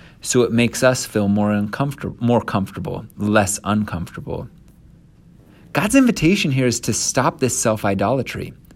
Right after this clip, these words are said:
Stop seeking to solve life's problems through your violent words,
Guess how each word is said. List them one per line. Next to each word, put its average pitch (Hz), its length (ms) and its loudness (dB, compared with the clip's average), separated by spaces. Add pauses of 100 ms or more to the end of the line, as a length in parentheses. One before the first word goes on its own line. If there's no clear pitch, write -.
(460)
Stop 196 440 2
seeking 170 580 0
to 123 80 2
solve 131 480 4
life's 117 340 2
problems 101 640 0
through 120 220 0
your 113 160 4
violent 104 600 2
words, 107 520 2